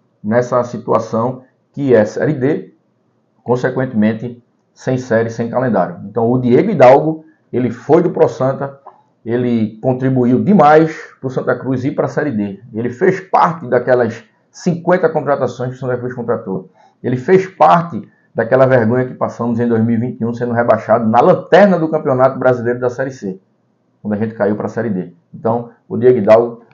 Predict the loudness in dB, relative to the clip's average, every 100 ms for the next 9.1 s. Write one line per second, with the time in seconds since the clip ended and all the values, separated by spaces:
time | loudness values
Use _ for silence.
0 | _ 0 2 0 -6 -10 -10 -4 -2 0
1 | -2 -2 -2 0 0 0 -2 -4 -10 -8
2 | -12 -12 _ _ _ _ _ _ 2 4
3 | 2 -2 -18 _ _ _ _ _ _ -6
4 | 0 0 0 -2 -4 -4 -2 -2 -2 -2
5 | -2 -2 -6 -4 4 4 4 0 -2 -4
6 | -4 -6 _ _ -12 -6 -4 -4 -2 -2
7 | -4 -12 _ _ -12 -8 -6 -4 -2 0
8 | -2 -8 -12 -4 -2 -2 -4 -4 -4 -6
9 | -12